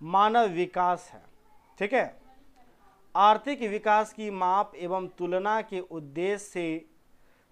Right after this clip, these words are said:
संयुक्त राष्ट्र संघ द्वारा संयुक्त राष्ट्र विकास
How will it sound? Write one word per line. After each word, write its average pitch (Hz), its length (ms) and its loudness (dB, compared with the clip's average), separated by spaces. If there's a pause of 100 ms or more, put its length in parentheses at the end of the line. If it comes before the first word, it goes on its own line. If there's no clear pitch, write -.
(140)
संयुक्त 214 400 -2
राष्ट्र 196 360 0
संघ 185 240 -2
द्वारा 165 640 2 (800)
संयुक्त 220 360 -2
राष्ट्र 196 400 0
विकास 180 680 2